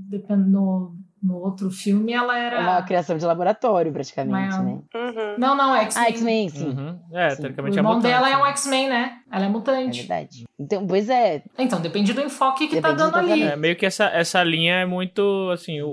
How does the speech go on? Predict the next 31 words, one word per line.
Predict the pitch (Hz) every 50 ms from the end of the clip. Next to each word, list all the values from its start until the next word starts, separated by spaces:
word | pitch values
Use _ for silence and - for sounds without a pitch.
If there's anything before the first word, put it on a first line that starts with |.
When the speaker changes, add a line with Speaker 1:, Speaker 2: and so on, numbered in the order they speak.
| 131
Speaker 4:
o | 147 151
autor | 151 156 175 175 175 202
que | - 277 240
vai | 233 202 185
definir, | 185 180 - 190 165 160 156 151 151 147 143 143 139 135 135 143 -
sabe, | - 120 117 117 117
o |
que | 113 -
é | 117
que | 113 - 123
ele, | 120 123 120 117 117 - _ _ _ _
que, | - 143 117 123
acho | 139 160 175 -
que | 160
até | 165 165 - 185
uma | 196 202
coisa | 202 202 190 202
que | 208
dá | 196 202
pra | 196 208 185
discutir, | 185 - - 202 196 - 196 180
assim, | 165 - 170 156 151
tipo, | 147 - 156 143 - 156 147 143 - _ _ _ _ _
sei | - - 156
lá, | 143 139 135 131 - _ _ - 139 156
beleza, | 160 156 143 139 139
eu |
vou | 151 165
escrever | 165 - - 175 160 160 170
um | 175 175 165 165
livro | 160 160 160 165 170 180 190 190 185 196 196 208 208 208